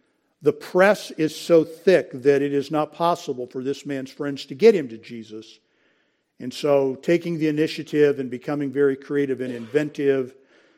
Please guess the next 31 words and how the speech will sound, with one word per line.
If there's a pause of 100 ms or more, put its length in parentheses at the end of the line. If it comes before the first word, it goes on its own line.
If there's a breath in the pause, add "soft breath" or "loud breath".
(180 soft breath)
they
somehow
drag
the
man
up
to
the
roof
where
they (500)
take
apart
parts
of
the
roof (120)
and
drop
him (580)
into
the
middle.
It
creates
quite
a
scene,
quite
a
scene,